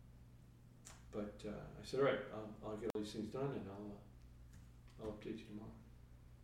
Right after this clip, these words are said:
So I'm, I'm getting ready to hang up the phone, and, and he says, "Hang on a second. Thanks. It's good having you standing behind me." And I said,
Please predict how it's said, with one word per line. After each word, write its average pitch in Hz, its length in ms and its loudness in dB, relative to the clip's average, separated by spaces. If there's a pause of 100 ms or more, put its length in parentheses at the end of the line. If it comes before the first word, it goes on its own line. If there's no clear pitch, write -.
(400)
So - 140 0
I'm, 110 200 2
I'm 104 100 4
getting 131 220 10
ready 120 220 8
to 104 60 6 (480)
hang 139 140 8
up - 80 4
the - 60 0
phone, 113 460 10
and, 98 220 4 (1000)
and 117 80 2
he 117 60 6
says, 131 200 4 (180)
"Hang 202 220 12
on 180 120 12
a - 60 10
second. - 380 6 (2500)
Thanks. 143 320 0 (2000)
It's - 100 -10
good 147 220 10
having 117 320 4
you 95 80 -2
standing 113 360 0
behind 92 340 -2
me." - 80 -8 (2250)
And 104 160 -2
I 104 40 0
said, - 340 2